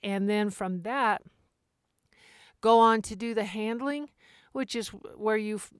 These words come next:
you know, you sit a dog next to you and there's a dead something, a dead bird out there, two hundred eighty yards, and you say, you cue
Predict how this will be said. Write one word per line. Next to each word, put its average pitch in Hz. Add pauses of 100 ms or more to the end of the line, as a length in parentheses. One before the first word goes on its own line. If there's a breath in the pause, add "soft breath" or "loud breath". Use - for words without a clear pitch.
you 214
know, 214
you 208
sit - (100)
a 202
dog 208
next 208
to 240
you 233
and 220
there's 196
a 175
dead 180
something, 214
a -
dead 196
bird 214
out 214
there, 214 (680 soft breath)
two 247
hundred 233
eighty 214
yards, 208 (920 loud breath)
and 202
you 208
say, 202
you 190
cue 240